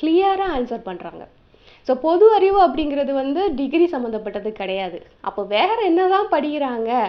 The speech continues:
டிகிரியில அப்படின்னா, ஏதோ வந்து ஒரு புக்கு கொடுப்பாங்க, அதுலேருந்து மனப்பாடம் பண்ணுவோம், எழுதுவோம், மார்க் வாங்குவோம், பாஸ் ஆவோம், அவ்வளவுதான்.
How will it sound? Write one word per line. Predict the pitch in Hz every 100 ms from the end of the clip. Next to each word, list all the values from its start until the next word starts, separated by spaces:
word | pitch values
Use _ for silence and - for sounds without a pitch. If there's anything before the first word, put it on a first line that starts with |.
| 208
டிகிரியில | 233 247 269 240 247
அப்படின்னா, | 220 196 214 202 247 370 - - - - -
ஏதோ | 214 240 277 392
வந்து | 381 311 294 370 339
ஒரு | 285
புக்கு | 240 269 302
கொடுப்பாங்க, | 285 - 247 262
அதுலேருந்து | 370 311 269 277 302
மனப்பாடம் | 262 233 254 233 220
பண்ணுவோம், | 220 214 240 320 247
எழுதுவோம், | 226 240 220 226 269
மார்க் | 202 214 220 214
வாங்குவோம், | 190 185 202 220
பாஸ் | 185 202 190
ஆவோம், | 170 190
அவ்வளவுதான். | 175 170 180 202